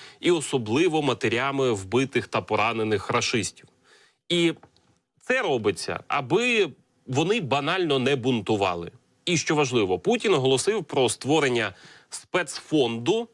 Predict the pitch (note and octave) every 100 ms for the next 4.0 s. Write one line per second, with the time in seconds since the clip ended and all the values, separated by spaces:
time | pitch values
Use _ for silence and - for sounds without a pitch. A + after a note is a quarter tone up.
0 | _ G#2+ D3+ C3 A#2+ A2 A2 - B3 A#3+
1 | F3 A#2+ A2+ B2+ C#3+ C3+ A#2+ A#2+ A2+ C3+
2 | C#3+ - G2+ G#2+ G2+ G#2 B2 A2 - G#2
3 | F#2 A2+ G#2+ - B2 G#3 B3 G#3+ F3